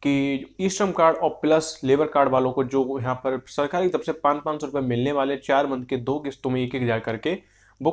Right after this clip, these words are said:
कब तक आपके खाते में आ जाएंगे। ठीक है, आज की वीडियो में हम वही बात करने वाले हैं and फुल डिटेल में बात करने वाले, जो पैसा वो कब तक आएगा and कैसे आएगा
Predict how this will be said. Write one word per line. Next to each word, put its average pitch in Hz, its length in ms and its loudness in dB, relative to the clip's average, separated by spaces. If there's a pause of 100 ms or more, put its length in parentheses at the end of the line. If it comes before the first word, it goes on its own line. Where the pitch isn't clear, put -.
(140)
कब - 220 0
तक 180 120 2
आपके 156 280 0
खाते 131 320 2
में 151 120 -4
आ 139 180 0
जाएंगे। 104 320 -2
ठीक 151 200 -4
है, 151 80 -4
आज 151 300 0
की - 160 -6
वीडियो 139 240 0
में 165 80 -6
हम 165 180 -8
वही 117 160 0
बात 135 220 0
करने 131 180 -4
वाले 127 180 0
हैं - 440 -4
and 175 60 2
फुल 185 240 4
डिटेल 143 220 2
में 175 120 0
बात 156 240 4
करने 151 180 -2
वाले, 151 160 0
जो 151 120 -2
पैसा 123 340 0
वो 165 120 0
कब - 240 -4
तक 156 120 2
आएगा 139 360 2
and 135 240 -6
कैसे 135 300 2
आएगा 139 320 2